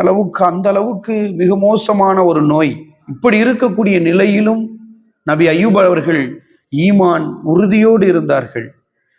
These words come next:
அல்லாஹ்வின் முழு நம்பிக்கையோடு இருந்தார்கள்.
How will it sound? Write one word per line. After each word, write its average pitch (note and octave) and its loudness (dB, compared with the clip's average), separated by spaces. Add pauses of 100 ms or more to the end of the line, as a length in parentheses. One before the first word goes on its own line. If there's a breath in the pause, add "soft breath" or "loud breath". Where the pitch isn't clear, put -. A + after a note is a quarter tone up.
(160)
அல்லாஹ்வின் G#3 2 (140)
முழு G3+ 2
நம்பிக்கையோடு A3+ 0
இருந்தார்கள். D3+ 0